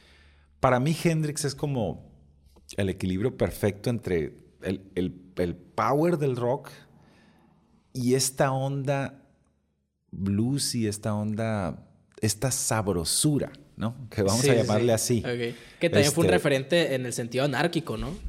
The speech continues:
Speaker 2: O sea, me acuerdo de ver conciertos de, de Jimi Hendrix tocando el himno nacional en Woodstock.
Speaker 1: Bueno, era la
Speaker 2: Y, y
Speaker 1: psicodelia,
Speaker 2: hacía,
Speaker 1: ¿no?
Speaker 2: y
Speaker 1: Había
Speaker 2: hacía unas cosas que parecía que, o sea, no,
Speaker 1: Ah,
Speaker 2: no, no,
Speaker 1: ah,
Speaker 2: no.
Speaker 1: había una, había una,
Speaker 2: Hacía un, no,
Speaker 1: un-,
Speaker 2: no, no,
Speaker 1: había una,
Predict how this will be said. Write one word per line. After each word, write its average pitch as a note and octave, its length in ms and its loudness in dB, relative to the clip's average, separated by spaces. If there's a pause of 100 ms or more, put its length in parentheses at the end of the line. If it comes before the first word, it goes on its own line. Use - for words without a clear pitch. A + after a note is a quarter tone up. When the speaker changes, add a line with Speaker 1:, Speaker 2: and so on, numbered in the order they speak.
(280)
Speaker 2:
O - 40 -12
sea, B2+ 100 -2
me C3 80 -2
acuerdo B2+ 240 2
de C#3 100 6
ver C#3+ 120 2
conciertos D3 420 0
de, C3+ 200 4
de B2 520 -2
Jimi B2 180 -6
Hendrix C#3 280 -2 (120)
tocando B2+ 400 -2
el C3+ 60 2
himno C3+ 140 0
nacional C#3 420 -2
en C3+ 180 -2
Woodstock. D3 360 2
Speaker 1:
Bueno, - 220 -2 (280)
era F#3 180 4
la A#3+ 80 4
Speaker 2:
Y, - 40 4
y - 20 2
Speaker 1:
psicodelia, D3 260 6 (360)
Speaker 2:
hacía, G3+ 40 6
Speaker 1:
¿no? F#3 180 6
Speaker 2:
y D#3 40 6
Speaker 1:
Había C#3+ 180 6
Speaker 2:
hacía D#3+ 280 2
unas G3 300 4
cosas G3+ 420 0
que G3+ 120 2
parecía D3 400 0
que, F#3 280 4
o D3+ 40 2
sea, D3 380 -2 (600)
no, - 140 0
Speaker 1:
Ah, D3 120 4
Speaker 2:
no, D#3+ 120 2
no, E3 100 2
Speaker 1:
ah, D#3+ 80 4
Speaker 2:
no. D#3 80 -2
Speaker 1:
había F3+ 200 6
una, C4 220 2
había C#3+ 300 0
una, A3 100 2
Speaker 2:
Hacía D3 240 0
un, D#3 180 -4
no, C3+ 160 0
Speaker 1:
un-, - 40 -2
Speaker 2:
no, C3+ 100 -4
no, B2 200 -6
Speaker 1:
había C#3+ 200 2
una, F3+ 180 2